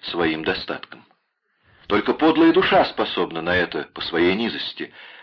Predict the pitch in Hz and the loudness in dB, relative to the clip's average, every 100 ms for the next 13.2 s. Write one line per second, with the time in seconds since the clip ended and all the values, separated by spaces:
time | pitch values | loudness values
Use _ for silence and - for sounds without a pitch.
0 | - - 87 87 101 98 - - 107 104 | -20 -10 -2 0 0 0 -4 -4 -4 -4
1 | - 90 90 - 90 - 110 92 78 - | -2 0 0 -2 -6 -4 -4 -6 -6 -12
2 | - 80 85 78 80 80 - 80 - - | -10 -8 -4 -4 -4 -8 -10 -12 -12 -16
3 | - - - _ _ 110 110 101 104 101 | -18 -20 -20 _ _ 0 2 4 4 4
4 | 95 - - - - - 110 113 131 123 | 0 -6 -20 -16 -12 -4 0 4 2 2
5 | 113 - 113 104 - 107 104 127 113 - | -2 -2 -2 -4 -2 0 2 0 -2 -2
6 | 101 98 85 107 123 - 95 92 90 104 | 0 0 -4 -6 -6 -4 -2 -2 0 -2
7 | 92 165 - - 82 69 - _ - - | 0 0 0 0 0 -2 -10 _ -20 -20
8 | - 90 85 95 90 85 82 - - 117 | -8 -4 0 2 4 2 0 0 2 2
9 | 113 113 95 92 95 95 - - 82 76 | 2 -2 -4 0 0 0 -8 -8 -8 -4
10 | 85 87 - - 73 - 76 73 65 - | -4 -4 -6 -10 -12 -12 -10 -10 -12 -14
11 | _ _ - - - - _ - 202 202 | _ _ -20 -20 -20 -20 _ 2 4 6
12 | 185 180 175 185 151 123 120 - 113 110 | 6 6 6 4 0 0 -4 0 4 4
13 | 107 | 2